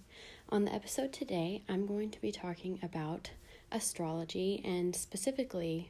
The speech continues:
my signs. So, if you're interested in learning a little bit more about sun, moon, and rising signs, stick around and let's get to it. Okay,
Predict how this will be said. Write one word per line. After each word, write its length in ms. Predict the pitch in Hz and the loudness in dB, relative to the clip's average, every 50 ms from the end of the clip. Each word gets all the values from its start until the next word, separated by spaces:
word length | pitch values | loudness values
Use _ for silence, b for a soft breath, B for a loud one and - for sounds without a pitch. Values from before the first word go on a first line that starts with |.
| - - | -6 0
my 380 | 185 175 175 170 160 165 170 165 | 4 6 6 6 6 4 2 2
signs. 640 | - - - 196 - - - - - - - - - B B B B B B B B B | 0 -2 -2 -2 -2 -2 -4 -8 -8 -10 -12 -16 -16 B B B B B B B B B
So, 480 | - - - - 233 220 185 - - - | 2 2 6 8 8 8 8 8 2 2
if 160 | - 185 190 | 0 0 2
you're 140 | 220 233 247 | 4 4 4
interested 560 | - 240 226 220 - 190 - - 190 190 190 - | 4 2 0 0 0 -4 -2 2 2 2 2 2
in 80 | 196 185 | 2 2
learning 280 | 185 180 180 185 180 190 | 4 4 2 2 2 2
a 60 | 175 | 0
little 220 | 170 180 180 190 | 0 0 -2 0
bit 180 | 190 233 - - | 0 0 0 2
more 340 | 208 190 185 185 185 185 - | 4 4 4 4 2 0 0
about 580 | - 185 175 - 180 165 165 165 165 165 - - - - | 0 -2 0 2 2 0 2 2 0 -2 -2 -4 -8 -6
sun, 480 | - - - - 185 180 185 190 190 - | -4 -2 0 0 2 2 4 4 4 4
moon, 260 | 190 180 180 175 180 185 | 4 4 4 4 4 2
and 180 | 180 165 165 | 0 -2 -2
rising 400 | 180 190 214 214 208 190 175 180 | -2 2 2 2 2 2 0 0
signs, 560 | - - - 156 151 156 151 156 160 156 - B B B B B B B B | -2 -4 -4 -2 -2 -2 -2 -2 -4 -4 -8 B B B B B B B B
stick 300 | - - - 202 190 196 | -8 2 2 2 2 4
around 500 | 240 214 175 160 165 165 165 170 170 - - - - - | 0 2 2 2 2 2 0 0 -2 -4 -10 -14 -4 0
and 520 | 180 165 165 165 165 165 165 170 165 - - - B B B B B B B B B B - | 2 2 4 4 2 2 2 2 0 -2 -8 -16 B B B B B B B B B B -4
let's 200 | 175 160 - - | -4 -4 -4 -4
get 200 | - 202 190 - | -6 -6 -6 0
to 140 | - 370 330 | 0 2 2
it. 140 | - - - - - - - - - - - - - - - - - - - - - - - B B B B B B B B B B B B B B B B B | 2 0 -6 -18 -20 -20 -20 -20 -20 -20 -20 -20 -20 -20 -20 -20 -20 -20 -20 -20 -20 -20 -18 B B B B B B B B B B B B B B B B B
Okay, 320 | - 392 381 - 190 170 | 8 8 8 8 2 0